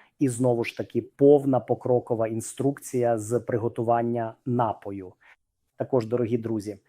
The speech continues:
найближчим часом у нашому асортименті, як я вже казав, з'являться віскі, бренді, коньяки,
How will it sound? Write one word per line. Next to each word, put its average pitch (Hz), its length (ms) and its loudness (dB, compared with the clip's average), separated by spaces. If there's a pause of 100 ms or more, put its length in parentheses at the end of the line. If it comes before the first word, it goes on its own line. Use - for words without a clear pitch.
(200)
найближчим 120 560 0
часом 139 560 -2
у 131 100 -2
нашому 123 600 -2
асортименті, 127 960 -2
як 113 240 -2
я 120 100 2
вже 110 220 -2
казав, 113 520 0 (240)
з'являться 113 720 0
віскі, 156 720 -4
бренді, 143 720 0
коньяки, 123 680 0